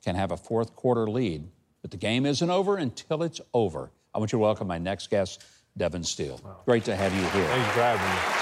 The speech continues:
Speaker 1: So happy to have you. Brand new book that you've just come out with called Still in the Game.
Speaker 2: Right.
Speaker 1: A lot of people quit the game.
Speaker 2: Yeah.
Speaker 1: Why didn't you quit?
Speaker 2: Because I knew there was time still left on the clock, that as long as my daughter was alive, as long as I was alive, I still had a chance to make my comeback.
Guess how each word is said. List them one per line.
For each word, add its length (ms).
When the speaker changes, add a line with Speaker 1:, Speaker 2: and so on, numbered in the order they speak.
Speaker 1:
So 360
happy 320
to 80
have 180
you. 960
Brand 280
new 120
book 160
that 200
you've 200
just 240
come 200
out 220
with 120
called 340
Still 600
in 400
the 80
Game. 580
Speaker 2:
Right. 100
Speaker 1:
A 560
lot 120
of 80
people 260
quit 320
the 80
game. 420
Speaker 2:
Yeah. 80
Speaker 1:
Why 160
didn't 180
you 140
quit? 320
Speaker 2:
Because 180
I 80
knew 220
there 200
was 160
time 320
still 220
left 200
on 120
the 60
clock, 440
that 140
as 100
long 180
as 80
my 160
daughter 300
was 200
alive, 440
as 80
long 260
as 80
I 120
was 140
alive, 340
I 80
still 240
had 160
a 60
chance 280
to 100
make 200
my 100
comeback. 440